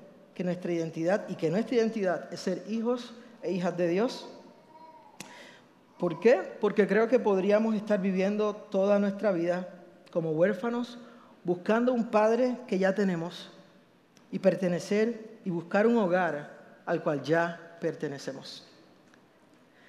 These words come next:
Si no entendemos que nuestra identidad es ser amados de Dios, buscaremos fuera de Él amores incompletos.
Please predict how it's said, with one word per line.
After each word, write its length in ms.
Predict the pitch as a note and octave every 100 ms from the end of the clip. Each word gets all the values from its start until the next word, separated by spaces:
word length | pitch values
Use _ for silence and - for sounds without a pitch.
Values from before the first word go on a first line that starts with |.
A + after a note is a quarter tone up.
| -
Si 140 | - E3+
no 100 | F3
entendemos 440 | F3+ G3+ G3 G3
que 100 | G3+
nuestra 260 | F3+ F3 F3
identidad 640 | D#3+ D#3+ D#3+ F3+ F3+ - -
es 120 | E3+
ser 380 | - G3+ G3+ F#3+
amados 540 | F3 F#3 G#3 G#3+ G3
de 80 | E3+
Dios, 320 | F3 B3+ -
buscaremos 540 | E3+ D3+ D#3+ E3 G3 G3+
fuera 380 | - G3 G3+
de 180 | G3 D#3+
Él 200 | D3 D3+ - - - - - -
amores 640 | F3 F3+ G3+ A#3 - - -
incompletos. 880 | F3+ D#3+ D3+ C#3 D3+ - C3 - -